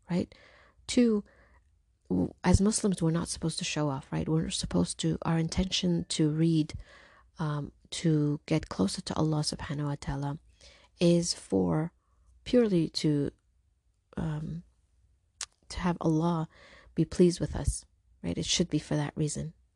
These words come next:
And so when we want to pray tahajjud, let's say, for example, we should make an intention. And when we make an intention, Allah subhanahu wa ta'ala will help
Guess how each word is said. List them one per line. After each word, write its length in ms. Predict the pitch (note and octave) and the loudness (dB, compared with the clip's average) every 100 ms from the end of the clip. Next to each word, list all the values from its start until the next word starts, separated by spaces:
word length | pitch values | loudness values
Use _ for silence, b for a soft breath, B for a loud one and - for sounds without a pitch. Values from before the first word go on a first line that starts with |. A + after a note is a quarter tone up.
| _ | _
And 80 | D#3+ | -4
so 160 | G#3 | 0
when 180 | E3 D#3+ | 2 2
we 160 | D#3+ D#3 | 0 0
want 300 | D#3+ F3+ G3 | 0 0 0
to 200 | D3+ D3 B B B _ | -2 -2 B B B _
pray 200 | - D#3+ | 2 2
tahajjud, 520 | - D3+ D#3 D3 - | 2 -2 -2 -2 -4
let's 180 | C#3 C#3 | -4 -4
say, 120 | - | -4
for 160 | D3+ C#3 | -4 -6
example, 540 | C#3+ D3 D3 C#3+ C3 - | -4 -4 -4 -6 -8 -6
we 100 | - | -4
should 160 | D#3+ E3+ | -2 0
make 180 | E3+ F3 | 2 2
an 100 | E3+ | 0
intention. 600 | D3 - D#3+ - D3 F3 _ _ _ _ B B B B B B | 2 4 4 2 -8 -10 _ _ _ _ B B B B B B
And 100 | E3 | 0
when 160 | D#3+ D#3 | 2 2
we 80 | D#3+ | 2
make 300 | E3 G#3+ A#3+ | 2 2 2
an 80 | |
intention, 480 | F#3+ D#3 F#3 G3 D#3+ | 0 0 -2 -2 -2
Allah 220 | - D3 D3 | -2 -2 -4
subhanahu 400 | - - D#3 D3+ | -4 -6 -2 -2
wa 80 | |
ta'ala 260 | D3 D3 D3 | -2 -4 -4
will 140 | D3 | -4
help 460 | C#3 - E3 - - | -6 0 0 0 -10